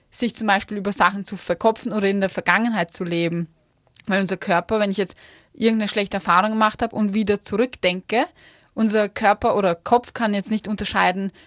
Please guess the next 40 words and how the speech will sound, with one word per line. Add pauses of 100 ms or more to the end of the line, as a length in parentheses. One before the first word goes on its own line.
(220)
passiert
das
wirklich (840)
oder (100)
denke
ich
mir
das
nur? (220)
Wenn (140)
du
es
dir
denkst,
dann (600)
durchlebt
das
der
Körper
noch
einmal. (240)
Und
dasselbe
ist,
wenn
du
jetzt
an
die
Zukunft
denkst
und,
und (880)
Probleme, (220)
Haus,
Geld, (280)
Job
und
so
weiter.